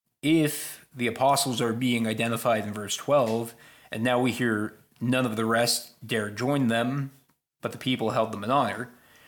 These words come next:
And then in verse fourteen, we hear that more than ever believers were added to the Lord. Well, we see that this is in reference to the apostles.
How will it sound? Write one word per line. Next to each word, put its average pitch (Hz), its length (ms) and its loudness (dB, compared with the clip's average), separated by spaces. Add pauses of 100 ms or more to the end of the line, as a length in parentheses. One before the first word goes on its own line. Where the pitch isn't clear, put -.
(140)
And 113 180 -2
then 156 200 4
in 135 100 2
verse 127 220 0
fourteen, 131 640 -2
we 113 120 0
hear 107 460 -4 (280)
that 117 140 -2
more 139 240 2
than 117 140 0
ever 131 420 0
believers 117 720 0
were 107 180 -2
added 110 360 -2
to 101 60 -14
the 101 100 -12
Lord. 113 500 -2 (1000)
Well, 127 280 2 (600)
we 120 120 -2
see 151 400 4
that 120 200 -4
this 127 260 2
is 113 100 0
in 104 220 -2
reference 117 520 -2
to 120 220 -4
the 98 100 -8
apostles. - 640 -2